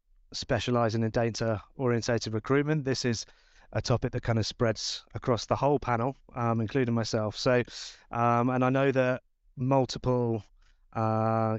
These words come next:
guests were keen to kind of bring this into the conversation. So there's two questions that I wanted to ask today.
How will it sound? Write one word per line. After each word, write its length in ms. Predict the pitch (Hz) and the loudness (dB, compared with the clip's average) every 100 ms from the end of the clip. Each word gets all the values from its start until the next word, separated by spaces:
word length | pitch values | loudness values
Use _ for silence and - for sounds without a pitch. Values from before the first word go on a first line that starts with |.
| - | 0
guests 300 | 131 107 - | 0 0 -4
were 80 | 117 | -4
keen 320 | - 120 110 | 2 2 2
to 100 | - | -2
kind 160 | 117 | -2
of 80 | 107 | 0
bring 160 | 120 113 | 0 0
this 160 | 107 | 0
into 160 | 113 107 | -2 -4
the 100 | 120 | -6
conversation. 600 | - 113 107 120 110 117 | 0 -2 0 0 0 -2
So 140 | 107 120 | -2 0
there's 200 | 123 - | -2 -2
two 400 | - 160 156 139 _ _ _ - | 0 2 2 0 _ _ _ -2
questions 360 | 143 117 123 | 0 2 0
that 80 | 117 | 0
I 40 | 123 | 0
wanted 260 | 120 117 | 2 0
to 180 | - 117 | 0 0
ask 260 | 117 107 - | 2 0 -4
today. 400 | 113 107 110 | -4 -2 -2